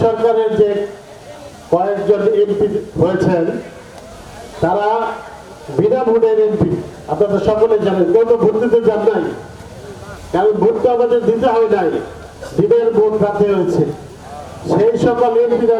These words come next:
যে সতেরো বছর বিভিন্ন এমপি হয়েছে, কিন্তু কোনো এলাকায় তারা কোনো কাজ করতে আসে নাই। সরকার থেকেও যদি কোনো অনুদান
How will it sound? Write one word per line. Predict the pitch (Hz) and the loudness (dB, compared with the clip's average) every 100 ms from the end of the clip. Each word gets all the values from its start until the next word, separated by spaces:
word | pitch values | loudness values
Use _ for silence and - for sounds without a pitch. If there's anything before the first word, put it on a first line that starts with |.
| 208 | 2
যে | 202 202 | 2 2
সতেরো | 202 202 220 220 | 0 2 2 2
বছর | 214 214 240 196 185 170 - - 254 254 - - 214 190 170 143 - - | 0 -2 -2 -4 -6 -10 -14 -14 -14 -14 -16 -12 -12 -12 -16 -16 -16 -2
বিভিন্ন | 180 208 226 220 220 220 | 0 2 2 4 4 2
এমপি | 220 214 208 | 2 2 2
হয়েছে, | 208 196 220 233 247 - - - - | 2 0 2 2 0 -6 -12 -16 -2
কিন্তু | 214 202 214 | 0 2 2
কোনো | 233 262 262 233 | 2 4 4 2
এলাকায় | 254 254 247 214 175 - - - - - - - - | 0 2 2 2 -2 -6 -10 -16 -16 -16 -16 -18 -4
তারা | 175 202 208 | -2 0 0
কোনো | 208 202 202 | 2 2 2
কাজ | 202 196 - | 0 -2 0
করতে | 202 202 190 | -2 0 0
আসে | 170 156 160 | 0 0 0
নাই। | 143 - - 190 - 190 165 - - - | 0 -4 -8 -12 -14 -14 -14 -12 -4 -2
সরকার | 185 202 233 240 - | 0 0 0 0 0
থেকেও | 233 247 233 | 0 0 0
যদি | 233 226 | 2 2
কোনো | 226 226 | 4 4
অনুদান | 226 233 220 | 4 2 2